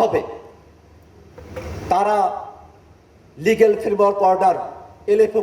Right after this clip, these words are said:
করার মধ্য দিয়ে নিজেরাও যেমন এক্সিট পয়েন্ট পাবেন, বাংলাদেশের মানুষেরা জুলাই সনদ বাস্তবায়নের আইনি ভিত্তি পাবে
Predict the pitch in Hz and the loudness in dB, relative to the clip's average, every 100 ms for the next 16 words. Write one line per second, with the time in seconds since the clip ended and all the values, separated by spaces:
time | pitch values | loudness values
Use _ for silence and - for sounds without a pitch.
0 | 202 196 190 202 202 226 196 180 214 226 | -2 -2 0 0 0 0 2 2 2 2
1 | 247 247 247 240 220 - - - - - | 4 4 4 2 0 -4 -14 -18 -18 0
2 | 226 220 240 - 233 233 233 233 277 640 | 0 0 -6 -2 -2 0 0 0 2 0
3 | 587 - - - - 226 240 247 240 240 | -4 -10 -18 -10 -2 0 2 2 0 -2
4 | 247 208 220 220 240 220 - 214 226 214 | -2 0 0 0 2 2 2 2 2 2
5 | 220 208 220 214 233 214 214 214 202 208 | 0 2 2 2 2 2 2 0 0 0
6 | 214 240 - 254 247 285 | -2 -6 -4 0 2 2